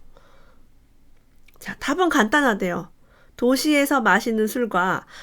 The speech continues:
바다를 바라보거나 나무 위에, 나무에 둘러싸여 마시는 술의 맛은 느낌 자체가 다르기 때문이다.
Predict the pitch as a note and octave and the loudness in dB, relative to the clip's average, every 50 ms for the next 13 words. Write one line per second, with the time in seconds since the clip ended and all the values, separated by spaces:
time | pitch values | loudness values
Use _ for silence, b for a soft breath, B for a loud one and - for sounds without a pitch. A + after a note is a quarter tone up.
0 | B B - - C#4+ C#4+ C#4 E4 E4+ E4 E4+ E4 D#4+ D4+ A#3+ A#3+ B3 B3+ A#3+ B3 | B B -6 -2 -2 2 4 6 6 6 4 2 2 4 4 4 4 4 2 0
1 | A#3+ A#3+ A#3+ A#3+ A#3 A3+ G#3 F#3 F#3+ A3+ C4 D4+ D#4 C4+ A#3 G3+ G3+ G#3 G3 F#3 | 0 2 2 4 4 4 6 6 6 6 6 4 2 0 0 0 2 2 2 2
2 | - - - F#3 F#3+ G#3 A#3+ C4 B3 A3 G#3 G#3 - - G#3 G#3 G#3+ A3+ G#3+ A3+ | 0 0 2 4 4 4 4 4 4 4 4 2 0 0 2 2 2 2 2 0
3 | G#3+ G#3 G3+ F#3+ E3 C#3 F3 F#3+ - A3 G#3 G3 F#3+ G3+ - - C#4 C4+ C4+ B3+ | 0 0 0 0 0 -2 -2 -2 -2 0 2 2 2 2 0 -2 -2 0 0 2
4 | A3 F3 D#3+ F#3+ - D#4+ C4+ A3 B B B B B B - - G3 F#3+ - A3+ | 2 0 0 0 2 2 2 2 B B B B B B -2 0 0 0 0 -2
5 | A3+ A3 A3 G#3 G3 G3+ - G3+ E3+ F3+ - G3 E3+ E3+ G3 - - G3 G3+ G3+ | -4 -2 0 -2 -2 -2 -4 -6 -6 -6 -6 -6 -6 -6 -8 -6 -6 -4 -4 -4
6 | G3+ G3+ G3+ - - | -4 -6 -8 -12 -16